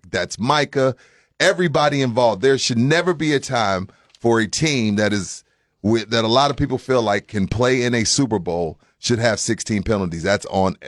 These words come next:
that, that's on leadership, and that can't happen. Not sixteen. Not sixteen. Never. Especially when it's been a point of contingency for years,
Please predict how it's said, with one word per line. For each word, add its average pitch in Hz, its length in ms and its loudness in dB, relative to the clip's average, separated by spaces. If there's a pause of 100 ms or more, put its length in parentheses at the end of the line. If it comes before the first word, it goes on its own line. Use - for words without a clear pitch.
that, 98 320 -2
that's 113 240 0
on 98 180 0
leadership, 113 640 0 (340)
and 95 200 -2
that 104 180 0
can't 98 220 -4
happen. 95 280 0
Not 127 200 0
sixteen. 98 580 -6 (400)
Not 156 320 0
sixteen. 117 680 -2
Never. 107 340 -2
Especially 147 560 0
when 120 200 -2
it's 113 140 -2
been 117 180 0
a 101 60 -2
point 117 240 -2
of 101 60 -6
contingency 101 440 -4
for 95 140 -6
years, 107 580 -2